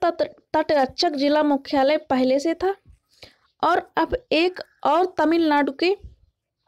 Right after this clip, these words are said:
थूथुकुडी में तटरक्षक जिला मुख्यालय बन गया है। तो इस प्रकार तमिलनाडु में अब दो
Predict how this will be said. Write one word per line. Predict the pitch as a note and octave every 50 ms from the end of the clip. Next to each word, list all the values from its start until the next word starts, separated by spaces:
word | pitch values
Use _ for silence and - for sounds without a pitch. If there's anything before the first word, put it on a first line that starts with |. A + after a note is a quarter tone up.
| _ _ _ _ - -
थूथुकुडी | C4 - F4+ F4+ F#4 - E4 D4 D4+ C#4+
में | D#4 F4 G4 - - _ _ _ _ _ _ _ _ - - _ _ _ _ _ _ _ _ _ _ _ _ -
तटरक्षक | E4+ F4 F#4+ F4 D#4+ D4 D4+ - F#4 F#4
जिला | F4 E4 D4 D4 D4+
मुख्यालय | D4+ D4+ C#4+ C#4+ - D4 D4 D4 C#4+
बन | B3+ B3+ A#3 A3
गया | A3 G#3+ G#3+
है। | G#3+ G#3+ G#3+ A3 - - _ _ _ _ _ _ _ - _ _ _ _ _ _ _
तो | C#4+ D4+ D4 - - - _ -
इस | F4+ F4+
प्रकार | - F4+ F4 E4+ F4 F4 F4
तमिलनाडु | F4 - D4+ D4 D4+ D#4+ D#4+ D#4 D#4 D#4 D4+ D#4
में | D#4+ E4 D#4+
अब | C#4+
दो | B3 A3 - C4+ D4